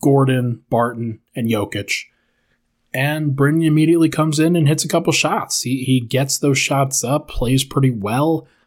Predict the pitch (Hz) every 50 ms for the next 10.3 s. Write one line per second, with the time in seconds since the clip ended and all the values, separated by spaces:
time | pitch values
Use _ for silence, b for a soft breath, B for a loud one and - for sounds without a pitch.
0 | b b _ _ 127 117 113 117 - 262 254 226 214 208 185 143 - 147 - -
1 | 143 135 131 127 123 120 113 - - 87 95 113 120 123 - - - 135 151 160
2 | 143 135 113 104 113 117 - _ _ _ _ _ _ _ _ _ _ _ _ -
3 | 170 165 - - 170 165 160 147 151 180 196 196 - _ - 190 170 170 147 131
4 | - - 131 131 131 127 120 117 117 113 - - 123 120 120 107 - 131 123 117
5 | 113 113 110 - - 123 117 113 113 113 107 104 110 110 110 107 - - 113 110
6 | 107 - 117 - - - - 147 165 165 120 107 101 104 101 98 - - 117 117
7 | 117 - - - 131 117 120 117 113 107 110 - - 143 135 131 135 - - -
8 | 143 151 139 - 139 127 123 120 113 120 107 - 120 101 95 - - 117 117 117
9 | - 131 120 117 127 110 - 123 117 120 117 113 107 117 156 208 208 156 - -
10 | 113 101 95 98 - b